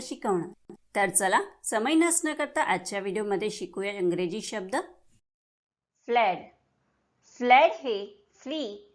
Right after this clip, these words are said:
या क्रियापदाचे भूतकाळाचे व भूतकाळवाचक धातुसाधित रूप आहे. फ्लेडचा मराठीत अर्थ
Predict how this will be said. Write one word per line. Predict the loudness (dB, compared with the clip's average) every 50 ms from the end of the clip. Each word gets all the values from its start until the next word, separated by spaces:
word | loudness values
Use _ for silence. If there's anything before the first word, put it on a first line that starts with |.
| _ _ _
या | -2 -2 -2
क्रियापदाचे | -2 -2 -6 -6 -2 0 0 0 0 -2 -4 -2 0 -2 -2 -2 -2 -4 -6 -6
भूतकाळाचे | -4 -6 -6 -6 -6 -6 0 2 2 4 2 0 -2 -4 -8 -10 -10 -10 -14 _ _ _ _ _ _ _ -2
व | 0 2 4 4 2 0 -8 -18 -20 _ _
भूतकाळवाचक | -4 -4 -4 -4 0 2 4 4 4 4 4 2 2 2 0 0 2 2 2 0 -2 -10 -14 -4
धातुसाधित | 0 0 0 0 -2 -8 -8 -2 -2 0 0 0 -4 -8 -8 -8
रूप | -6 -6 -6 -4 -2 -2
आहे. | -2 -2 -2 -6 -10 -12 -14 -20 _ _ _ _ _ _ _ _ _ _ _ _ _ _ _ _ _ _ _ _ _ _
फ्लेडचा | 2 4 4 4 2 -2 -6 -2 0 0 0
मराठीत | 0 -2 -2 -2 -2 -4 -4 -6 -12 -12 -4 -2 -2
अर्थ | 0 0 -2